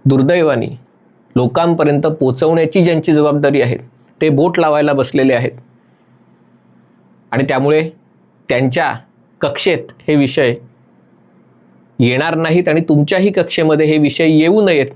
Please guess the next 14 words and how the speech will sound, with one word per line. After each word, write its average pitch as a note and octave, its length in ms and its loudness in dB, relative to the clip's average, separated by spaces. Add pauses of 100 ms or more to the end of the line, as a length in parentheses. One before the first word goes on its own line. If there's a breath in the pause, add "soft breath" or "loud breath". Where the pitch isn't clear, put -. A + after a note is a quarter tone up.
(240)
याचे C#3 280 0
ते C#3+ 140 -2
प्रयत्न C#3 420 -2
करतील. B2 340 0
पण D3+ 240 -2 (420 soft breath)
ही F#3 120 0
कक्षा F3 400 -2
मोडून D3 360 0 (260)
आपल्याला C3 500 -2 (580 soft breath)
या D3 160 -2
ज्या D#3+ 180 0
अशा D#3 280 -2
घटना C#3+ 320 -4
घडतायत B2+ 360 0